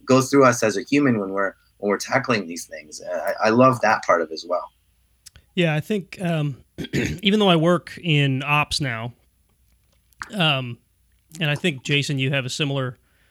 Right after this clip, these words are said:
Speaker 2: memory to, to what I do. When, when I was first getting into I T, when I was first, like, dabbling with these computer things, there was a lot of that. There was a lot of, like, that, that moment where you're not sure if the thing you're doing is gonna explode or not.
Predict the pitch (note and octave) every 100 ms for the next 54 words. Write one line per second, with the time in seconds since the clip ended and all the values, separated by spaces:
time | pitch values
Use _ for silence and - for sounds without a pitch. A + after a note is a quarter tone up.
0 | _ _ - C#3+ C#3 C3+ B2+ A2+ - _
1 | - D3 B2+ - C#3 C3 C3+ B2+ A#2 B2+
2 | C#3 C3 _ _ _ _ F3+ G#3 F#3+ G3+
3 | F#3+ D#3+ E3 F3 F#3 C#3+ C#3 C3 F#3+ C#3
4 | C3+ C#3 - F3 D#3+ - - - _ _
5 | _ _ - C3 A2 - C3+ D3 C#3+ C#3
6 | C3 B2+ - B2+ E3 D#3+ C3 C#3 A#2+ A#2
7 | - - _ _ _ - D#3+ D3+ D3+ D3
8 | C3 B2 A2 - _ - D3+ C#3+ D3 D3+
9 | C#3+ C3+ B2+ A#2 - C3+ A#2+ - - _
10 | _ _ _ _ _ _ - C#3 A#2+ C3
11 | A#2+ B2+ B2 - D3 D#3 D#3 D3 C#3 D3
12 | C#3 C#3 C3+ C3+ C#3 C#3 D3 C#3+ - D#3
13 | D3 C#3 D3 D#3+ C#3+ C3+ C3+ C3 B2+ B2+
14 | C3+ C3+ C#3+ C3 C#3 - - D3+ C#3+ C#3
15 | C3 C3+ B2 A2+ A2+